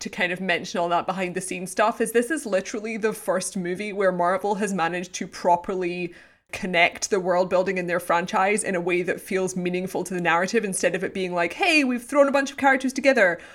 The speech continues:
or a really shallow connection. So it's like, well done.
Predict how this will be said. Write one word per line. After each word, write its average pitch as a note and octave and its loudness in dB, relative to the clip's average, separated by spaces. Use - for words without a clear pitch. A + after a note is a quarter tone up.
or F#3 2
a - 0
really F#3+ -6
shallow E3+ 2
connection. D3+ -8
So - -6
it's - -10
like, - -6
well - 2
done. C#4 2